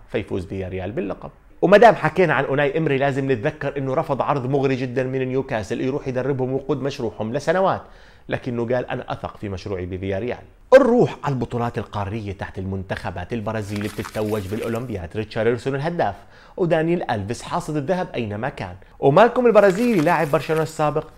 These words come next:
بسجل هدف الفوز في مرمى منتخب إسبانيا. طبعًا بعد الذهبية هذه بدأت تطلع أخبار عودة ألفيس، وبدأ ال-، الرغبة والاقتناع إنه ليش ما يرجع ما دامه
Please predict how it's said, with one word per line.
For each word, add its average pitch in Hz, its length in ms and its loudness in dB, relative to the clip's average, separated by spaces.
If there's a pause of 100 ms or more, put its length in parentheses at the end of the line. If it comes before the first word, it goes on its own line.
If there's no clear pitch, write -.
(200)
بسجل 135 380 -4
هدف 113 220 -6
الفوز 104 400 -8 (320)
في 127 80 -2
مرمى 104 300 0
منتخب 95 440 -6
إسبانيا. 220 480 -8 (300)
طبعًا 107 300 -2
بعد 104 220 -2
الذهبية 120 680 0
هذه 139 160 0
بدأت - 480 -2
تطلع 160 320 2
أخبار 160 360 6
عودة 160 340 2 (120)
ألفيس، 160 360 2
وبدأ 175 240 2
ال-، 156 260 -2 (240)
الرغبة 135 720 4
والاقتناع 143 1080 0
إنه 175 180 0
ليش 214 180 2
ما 170 60 0
يرجع 170 420 0
ما 135 100 -2
دامه 165 320 -2